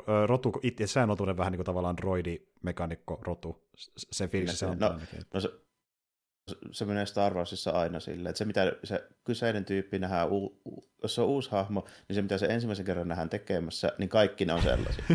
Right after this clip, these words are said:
Speaker 1: <laughs> Kyllä.
Speaker 2: Se on sääntö.
Speaker 1: Kyllä. Ne voi olla mekaanikkoja, ne voi olla piraatteja, mutta riippuu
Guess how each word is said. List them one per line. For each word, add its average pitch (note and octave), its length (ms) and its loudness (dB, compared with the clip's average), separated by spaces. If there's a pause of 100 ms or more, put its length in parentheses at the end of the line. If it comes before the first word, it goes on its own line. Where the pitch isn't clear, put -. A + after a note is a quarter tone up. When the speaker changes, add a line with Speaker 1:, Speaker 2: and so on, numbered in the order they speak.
(120)
Speaker 1:
<laughs> E3+ 220 6
Kyllä. C3 280 6 (540)
Speaker 2:
Se A2 120 2
on G#2 60 4
sääntö. F#2+ 500 6 (220)
Speaker 1:
Kyllä. F#2 260 -2 (720)
Ne A2+ 360 2
voi G#2+ 60 6
olla G#2+ 100 6
mekaanikkoja, A#2 640 4
ne G#2 140 4
voi G#2 60 4
olla G2+ 120 6
piraatteja, F#2+ 540 2
mutta G2 320 0
riippuu G2 460 0